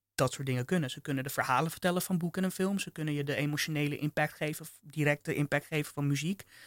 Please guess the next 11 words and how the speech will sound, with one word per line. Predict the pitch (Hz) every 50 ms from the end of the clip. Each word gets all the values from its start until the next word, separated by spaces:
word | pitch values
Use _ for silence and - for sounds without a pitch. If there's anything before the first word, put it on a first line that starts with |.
| - - - - _ _
Ze | - - 160
kunnen | - 165 156 156 151
jou | 156 151 143 143 143 143 151 - -
de | - -
interactiviteit | - 165 156 - 160 151 - - 160 - 160 147 - 147 147 165 -
geven | - 160 156 151 - 160
van | - - 160 160
een | 151 139
bordspel | - 143 147 147 - - 180 185 190 202 202 135
of | 156 - -
van | 170 156 151 147 147 143